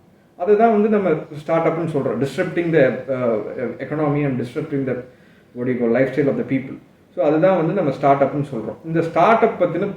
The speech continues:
புரிதல் வந்து எல்லாத்துக்கும் ஏற்படுத்துறது தான் ஸ்டார்ட் அப் இந்தியான்னு ஒண்ணு ரெண்டாயிரத்தி பதினாலுல பிரதம மந்திரியால உருவாக்கப்பட்டது. ரெண்டாயிரத்தி இருபத்தொன்னுல இங்க, அஹ், நம்ம முதலமைச்சர் வந்ததுக்கப்புறம் உருவாக்கப்பட்டது. இப்ப தமிழ்நாட்டுல அதுக்கப்புறம் அவேர்னஸ் நிறைய வந்திருக்கு எல்லா பக்கமும்.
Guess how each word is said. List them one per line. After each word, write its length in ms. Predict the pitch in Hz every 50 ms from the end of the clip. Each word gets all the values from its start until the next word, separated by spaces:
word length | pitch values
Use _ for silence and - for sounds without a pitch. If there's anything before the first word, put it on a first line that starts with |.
| -
புரிதல் 340 | 185 185 208 208 226 202 175
வந்து 400 | 156 147 143 139 165 185 180 156
எல்லாத்துக்கும் 400 | 143 135 139 151 156 151 156 147
ஏற்படுத்துறது 440 | 139 139 135 135 131 123 117 107 -
தான் 100 | - 147
ஸ்டார்ட் 260 | 151 - 127 131 127
அப் 140 | 135 123 -
இந்தியான்னு 140 | 123 123 131
ஒண்ணு 360 | 139 143 143 143 135 117 127
ரெண்டாயிரத்தி 480 | 156 156 135 123 131 135 131 135 127 120
பதினாலுல 340 | 113 113 120 117 117 135 147
பிரதம 360 | 143 120 117 123 127 123 120
மந்திரியால 220 | 113 107 107 101
உருவாக்கப்பட்டது. 840 | 101 101 120 113 104 107 110 107 107 - - - - 104 107 175 - - - _ _ _ _ _ - 117
ரெண்டாயிரத்தி 80 | 131 139
இருபத்தொன்னுல 680 | 147 151 151 147 139 135 135 151 147 139 139 127 131 156
இங்க, 320 | 170 143 127 135 156 175 180 - - - - - - - - -
அஹ், 40 | 123
நம்ம 400 | 123 123 120 120 117 120 120 117
முதலமைச்சர் 300 | 113 113 117 120 - 131
வந்ததுக்கப்புறம் 600 | 127 117 - 120 110 104 107 107 104 98 101 -
உருவாக்கப்பட்டது. 760 | - 156 147 123 113 113 113 107 - - - - - - - - - _ _ _ _ _
இப்ப 240 | _ - 208 190 175
தமிழ்நாட்டுல 460 | 190 208 202 202 190 180 180 196 196
அதுக்கப்புறம் 480 | 180 165 151 151 143 160 170 165 160 147
அவேர்னஸ் 500 | 131 127 135 151 156 156 156 160 156 139
நிறைய 240 | 123 123 135 135
வந்திருக்கு 400 | 131 117 117 120 120 110 - 151
எல்லா 200 | 147 127 120 123
பக்கமும். 460 | 117 104 113 104 120 123 147 175 240